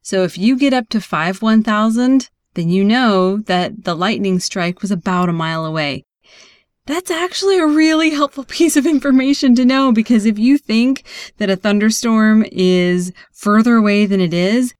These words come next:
then it might make you a little more casual in how you prepare for the thunderstorm, or you might travel a little slower or think, "Oh, we have plenty of time." But the average thunderstorm travels at a rate of about twenty-five miles an hour.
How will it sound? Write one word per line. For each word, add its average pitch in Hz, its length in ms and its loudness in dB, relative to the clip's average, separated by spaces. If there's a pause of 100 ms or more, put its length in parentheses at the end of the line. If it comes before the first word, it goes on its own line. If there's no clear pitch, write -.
then 196 300 0
it 277 80 0
might 277 180 0
make 277 240 2
you 294 100 4
a - 40 2
little 285 180 2
more 277 200 4
casual 269 600 0
in 214 440 4
how 190 240 -4
you 214 500 2
prepare 277 500 -2
for 240 140 -2
the 180 100 -2
thunderstorm, 165 680 -6
or - 120 -6
you 285 120 0
might 285 220 -2
travel 254 340 -4
a - 20 0
little 254 260 -2
slower 254 460 -2
or - 100 -2
think, 240 240 -2
"Oh, 359 220 -4
we 349 120 -2
have 349 180 -6
plenty 285 380 2
of 226 140 0
time." 180 500 -2 (640)
But 226 220 -2
the 294 100 0
average 359 300 -2
thunderstorm 285 640 -2
travels 226 600 -4
at 214 160 -4
a 202 80 -2
rate 208 240 -2
of 196 80 -6
about 226 760 -4
twenty-five 220 760 2
miles 185 400 0
an 185 120 -2
hour. 190 460 -2